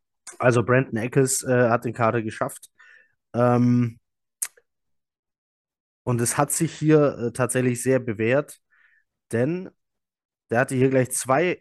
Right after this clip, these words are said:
geile Aktionen, zweimal gegen Tight Ends, einmal gegen Njoku, glaub ich. Beim zweiten Mal bin ich mir nicht sicher, ob's nochmal Njoku war.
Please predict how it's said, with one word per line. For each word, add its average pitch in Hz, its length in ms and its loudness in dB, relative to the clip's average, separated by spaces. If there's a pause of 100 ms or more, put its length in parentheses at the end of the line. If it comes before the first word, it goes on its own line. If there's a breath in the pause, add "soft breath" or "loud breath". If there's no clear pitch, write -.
geile 131 340 0
Aktionen, 139 540 -4
zweimal 131 600 0
gegen 123 320 -8
Tight 131 280 0
Ends, 120 240 -4
einmal 120 280 0
gegen 113 320 -2
Njoku, 135 360 -6
glaub 127 260 2
ich. 135 200 -4
Beim 110 160 -2
zweiten 127 260 -4
Mal 117 100 -2
bin 113 100 -6
ich 117 80 -4
mir 120 80 -2
nicht 107 160 -4
sicher, 135 160 -4
ob's 113 160 -8
nochmal 123 260 -2
Njoku 98 420 -6
war. 101 220 0